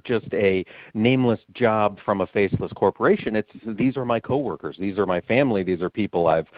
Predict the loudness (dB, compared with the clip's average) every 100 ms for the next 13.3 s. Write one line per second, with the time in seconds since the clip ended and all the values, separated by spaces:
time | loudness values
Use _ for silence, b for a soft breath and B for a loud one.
0 | B B 2 4 4 0 2 -2 0 2
1 | 2 4 2 -2 -4 -2 2 0 0 -8
2 | -8 -6 -6 -6 B B B -2 2 2
3 | 2 -2 -4 -2 -4 -4 -2 -2 -2 0
4 | 0 -2 -6 -6 -6 -6 -6 -6 -2 -4
5 | -4 -2 -2 -2 -6 -2 -2 0 2 4
6 | 4 2 -2 B B B 2 2 2 -2
7 | 0 -4 -2 0 0 0 -4 -2 0 2
8 | 2 0 -8 -6 -4 -4 -10 _ _ _
9 | _ _ -8 -6 -6 -2 4 4 4 0
10 | -2 -2 -2 -2 -4 -4 0 0 0 -4
11 | -4 -4 -2 -2 -4 -4 -4 2 4 4
12 | 4 2 0 0 -2 -2 -4 -4 -2 -4
13 | -2 -2